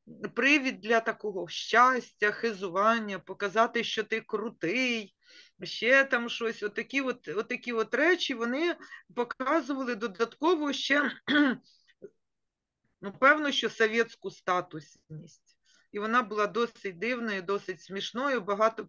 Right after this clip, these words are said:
перенесли їх в теперішній, е, в теперішнє життя. Ну, да, це прекрасно, да, фотокартка прекрасна. Це пухова ку-, хустка,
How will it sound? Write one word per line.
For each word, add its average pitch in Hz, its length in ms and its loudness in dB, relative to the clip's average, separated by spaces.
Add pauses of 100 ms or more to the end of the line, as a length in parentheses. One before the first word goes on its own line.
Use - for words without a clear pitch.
перенесли 202 960 -6
їх 180 400 -12 (680)
в - 160 -20
теперішній, 240 1700 -2 (120)
е, 226 300 -2
в 196 180 -16
теперішнє 247 920 0
життя. 226 640 -4 (920)
Ну, 233 180 -2
да, 226 240 2
це 247 160 0
прекрасно, 214 800 -2
да, 190 220 -2
фотокартка 202 720 -6
прекрасна. 185 720 -6
Це 254 140 0
пухова 254 440 -2
ку-, - 480 -14
хустка, 233 800 -4